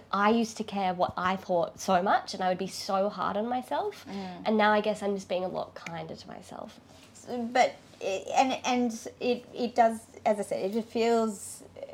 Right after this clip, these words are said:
Speaker 2: just more relaxed,
Speaker 1: Yeah.
Speaker 2: more natural.
Speaker 1: Yeah.
Speaker 2: But there's still a romanticism to the way you present yourself now.
Speaker 1: Ah,
Speaker 2: <laughs>
Speaker 1: thanks.
Speaker 2: Is, is that fair to say?
Speaker 1: I get, yeah. I think, like, now it's just really, um,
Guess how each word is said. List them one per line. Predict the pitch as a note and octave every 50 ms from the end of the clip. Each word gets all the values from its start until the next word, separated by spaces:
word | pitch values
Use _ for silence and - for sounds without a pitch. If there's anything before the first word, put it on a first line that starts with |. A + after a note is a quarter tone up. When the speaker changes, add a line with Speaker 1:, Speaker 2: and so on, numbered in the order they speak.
| - G3 G3+ - - G3 F#3+
Speaker 2:
just | A3 G3+ F#3 - -
more | G3+ F#3+ F3 E3+
relaxed, | E3+ E3 F#3 G3 G#3+ G3+ F#3+ F#3+ - - - - - - -
Speaker 1:
Yeah. | A#3+ B3 A#3 A3+ G#3+ G#3 F#3 F3+
Speaker 2:
more | F#3 F#3
natural. | F#3 F#3+ F#3+ F#3 - - - - G#3+ G3 F#3+ F#3 F#3 F3+ F3+ -
Speaker 1:
Yeah. | A#3+ A#3+ A#3+ A3+ G#3+ G3
Speaker 2:
But | F#3+ G3
there's | A3+ A3+ A3 A3+ - - -
still | - C4 C4 C4 C4 B3+ B3+ B3 A#3+ A3+ - - - -
a | G3+ G3 F#3+ F#3+ F#3 F3+ F3 F3 F3 - -
romanticism | - E3+ F#3 F3+ F#3 F3+ F3 E3+ E3+ F3 - G3 F3 - F#3 F3 E3+ - - - B2 - F3 - -
to | G3 F3+ F3 E3+ E3+ E3 D#3+ D#3+ - - - -
the | - G3
way | F#3+ E3 D#3+ D#3+ -
you | D#3 A#2+ A2 - - - -
present | - G3 F3 - - - -
yourself | - - - - - - -
now. | - - - - - -
Speaker 1:
Ah, | - C4+ C4+ C4 B3 A#3 A3+ - - - A#3+
Speaker 2:
<laughs> | - -
Speaker 1:
thanks. | C#4+ C#4+ C#4+ - F#4+ A4 A4 - D#4 - E4 D#4+ F#4+ - - - - - - -
Speaker 2:
Is, | - C#4 A#3+
is | - - C#4 C4+ F#3+
that | A3+ C#3 - - -
fair | - G#3 G#3
to | G3+ G#3
say? | G#3 - F#3+ - - - F4 F#4+ G4+ G4+ - -
Speaker 1:
I | A#4+ A#4
get, | A4+ B4+ C5+ A4 G#4 A#4 A#4+ B4 B4+ A4+ F#4+ C#4+ A3
yeah. | C4
I | D4+
think, | - E4+ E4 E4 D#4+
like, | D#4 D4+ D4 D4+
now | C#4+ C#4+ C#4+ C4 B3+ C4+ C#4
it's | C4+ - - -
just | - C4+ B3 -
really, | A#3+ A#3 B3 A#3+ A#3+ A#3 A#3 A3+ A#3 A3+ A3 G#3+ G#3+ - -
um, | - G3+ G3 G3 F#3+ F#3+ F#3+ F#3+ G3 G3+ G3+